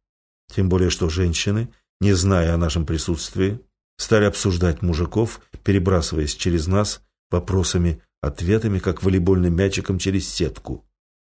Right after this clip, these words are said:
Вот тут и наступил Новый год. Разве можно его когда-нибудь забыть? Вдвоем с другом, поджав ноги на унитазе, с открытыми бутылками шампанского в туалете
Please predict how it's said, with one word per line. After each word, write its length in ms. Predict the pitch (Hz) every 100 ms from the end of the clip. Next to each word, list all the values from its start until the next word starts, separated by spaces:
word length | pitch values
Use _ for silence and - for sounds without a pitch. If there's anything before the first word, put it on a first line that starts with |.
| -
Вот 240 | 92 - _ _ _
тут 220 | - 95 117
и 40 |
наступил 800 | 120 123 - - 117 - 87 104
Новый 400 | 87 78 71 85
год. 480 | - - - - - _ _ _ _ _ -
Разве 300 | 87 87 90
можно 320 | 90 104 110
его 160 | 131 120
когда-нибудь 480 | 113 95 92 87 76
забыть? 480 | 87 71 62 - _ _ _ _ _
Вдвоем 500 | 80 78 92 135 117
с 120 | 85
другом, 640 | 69 - 80 95 67 - - _ _ _ -
поджав 580 | 85 78 76 113 104 -
ноги 360 | 87 107 95
на 140 | 92 87
унитазе, 760 | 90 82 87 90 76 69 65 - _ _ _ _ -
с 100 | -
открытыми 600 | 98 - 104 135 123 117
бутылками 500 | 107 98 113 95 98
шампанского 920 | - 90 87 101 98 90 - 85 73
в 140 | -
туалете 920 | - 90 90 90 107 127 - 85 -